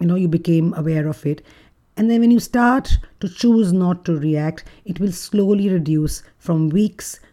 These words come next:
to days to hours, maybe five minutes, and then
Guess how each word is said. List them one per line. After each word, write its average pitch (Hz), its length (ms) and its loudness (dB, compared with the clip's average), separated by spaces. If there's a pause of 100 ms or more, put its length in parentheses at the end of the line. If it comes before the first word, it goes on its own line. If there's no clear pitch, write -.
(120)
to 165 80 -2
days 160 540 2 (240)
to - 80 -12 (100)
hours, 156 580 -2 (260)
maybe 151 280 -4
five 156 340 -2
minutes, 147 520 0
and 147 160 -4
then 143 220 0